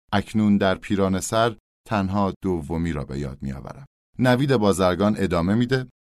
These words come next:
«من مدتها فکر می‌کردم که چرا بازرگان و چرا معمولاً با جملاتی که بوی از حساب خورده‌های شخصی دارد گلستان به او حمله می‌برد،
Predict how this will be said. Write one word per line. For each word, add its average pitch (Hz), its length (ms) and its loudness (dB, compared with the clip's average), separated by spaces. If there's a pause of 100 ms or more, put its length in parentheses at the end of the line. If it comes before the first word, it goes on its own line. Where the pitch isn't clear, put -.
(120)
«من 143 180 4
مدتها 131 560 2
فکر 139 380 -2
می‌کردم 139 460 0
که 135 140 -6
چرا 123 380 2
بازرگان 71 680 -6 (320)
و 90 80 -2
چرا 107 420 2
معمولاً 101 640 0
با 101 160 0
جملاتی 90 760 -2
که 123 140 -4
بوی 120 380 -2
از 95 220 -4
حساب 85 420 -4
خورده‌های 85 640 -4
شخصی 85 520 -4
دارد 85 440 0
گلستان 87 460 -4
به 69 80 -6
او 69 140 -6
حمله 71 260 -6
می‌برد، 67 420 -8